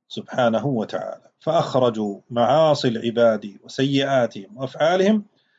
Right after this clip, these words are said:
عن خلق الله عز وجل. وهؤلاء كما قال أو ورد في الحديث الحسن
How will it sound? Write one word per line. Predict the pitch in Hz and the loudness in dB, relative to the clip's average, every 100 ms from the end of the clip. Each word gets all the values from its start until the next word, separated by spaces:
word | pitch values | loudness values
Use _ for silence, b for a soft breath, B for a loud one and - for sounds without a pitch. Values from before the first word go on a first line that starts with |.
| _ _ | _ _
عن | 135 131 | -2 0
خلق | 143 131 127 | 0 0 0
الله | 117 123 107 113 | 2 2 0 -6
عز | 113 104 | -8 -6
وجل. | 95 90 - _ _ _ _ _ _ - | -10 -10 -20 _ _ _ _ _ _ -4
وهؤلاء | 120 180 175 160 151 143 139 135 _ _ _ _ _ _ _ | 0 2 4 4 2 2 -2 -6 _ _ _ _ _ _ _
كما | 139 151 151 | 0 2 2
قال | 165 156 143 | 4 4 4
أو | 143 135 | 2 0
ورد | 127 135 135 120 | 0 2 2 0
في | - | -4
الحديث | 107 - 127 123 | -10 -6 -6 -6
الحسن | 107 143 147 151 | -6 -4 0 -2